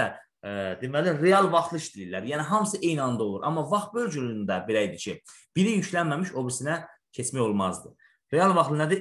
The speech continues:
Eyni zamanda yerinə yetirilir. Düzgün cavab, e, A variantı, düzgün cavab olacaq. E, vaxt bölgülü əməliyyat sistemlərində icra olunmalı olan əməliyyatlar, bunu da dedim,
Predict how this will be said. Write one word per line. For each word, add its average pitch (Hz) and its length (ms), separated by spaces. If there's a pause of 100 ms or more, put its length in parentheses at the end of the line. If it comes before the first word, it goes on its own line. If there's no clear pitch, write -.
Eyni 165 220
zamanda 120 340
yerinə 95 320
yetirilir. 120 340
Düzgün 127 300
cavab, 131 380 (1120)
e, 98 200
A 107 240
variantı, 92 560
düzgün 104 260
cavab 104 260
olacaq. 85 400 (680)
E, 92 80 (440)
vaxt 185 240
bölgülü 127 400
əməliyyat 135 380
sistemlərində 117 480
icra 123 240
olunmalı 110 340
olan 120 220
əməliyyatlar, 113 540
bunu 139 180
da 117 60
dedim, 156 320